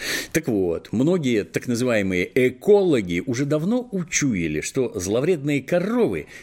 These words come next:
непрерывно пердят, извергая в атмосферу смрадные клубы меркаптана. Ну и через этот бычий пердёж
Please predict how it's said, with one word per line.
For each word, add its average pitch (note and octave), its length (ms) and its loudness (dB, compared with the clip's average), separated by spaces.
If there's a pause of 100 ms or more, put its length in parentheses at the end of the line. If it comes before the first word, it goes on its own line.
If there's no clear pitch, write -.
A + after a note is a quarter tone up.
непрерывно F3 760 0
пердят, E3 1000 -2 (140)
извергая A#2 600 0
в - 20 2
атмосферу B2+ 720 0 (140)
смрадные D#3+ 800 2
клубы G2+ 500 -2
меркаптана. D#2+ 1200 -4 (120)
Ну G#3 180 6
и G3 200 6 (240)
через E3+ 300 4
этот G#3 480 2
бычий A2+ 600 0
пердёж E3+ 600 2